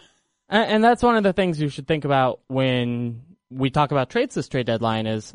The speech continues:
like, you can go out and get a guy like Evan Fournier, right? Seventeen million dollars for the next three years.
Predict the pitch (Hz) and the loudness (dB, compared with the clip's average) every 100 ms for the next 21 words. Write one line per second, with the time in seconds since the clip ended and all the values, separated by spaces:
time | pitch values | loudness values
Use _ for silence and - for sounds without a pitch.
0 | - 151 139 202 226 214 175 165 156 143 | -4 -2 -2 -2 -2 0 4 4 4 0
1 | 147 123 127 123 120 - 123 120 113 107 | 0 2 2 2 0 -2 -2 -2 -2 -4
2 | 95 95 139 - _ - 175 170 170 143 | -4 -2 -4 -4 _ -4 -4 -2 -2 0
3 | 135 127 117 110 - 107 107 104 - 107 | 0 2 2 0 -4 -10 -8 -10 -12 -14
4 | 82 73 - | -12 -14 -18